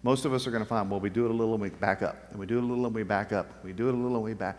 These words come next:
It's, it's, it's, it's a process of getting there, of letting God chip away at you piece by piece. And, and even in the <laughs> early church,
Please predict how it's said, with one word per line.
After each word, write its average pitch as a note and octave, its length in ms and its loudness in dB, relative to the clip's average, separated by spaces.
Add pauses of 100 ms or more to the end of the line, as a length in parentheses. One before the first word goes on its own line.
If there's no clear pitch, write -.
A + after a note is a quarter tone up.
(260)
It's, A#2+ 280 2
it's, D3+ 260 4
it's, D#3+ 240 2
it's E3+ 280 2
a - 40 -14
process E3+ 600 4
of C#3 140 0
getting B2+ 240 6
there, D#2+ 280 -4 (1120)
of A2+ 140 -2
letting A#2+ 220 4
God A#2 280 4
chip D#3+ 240 2
away A#2+ 360 6
at G2 180 -4
you G#2 80 -2
piece A#2+ 360 -2
by G#2 280 -2
piece. - 680 -8 (1900)
And, D#3 180 4
and D#3 160 8
even F#3+ 180 8
in E3+ 100 4
the D3 80 6
<laughs> B2+ 200 2
early C#3+ 120 8
church, B2+ 400 2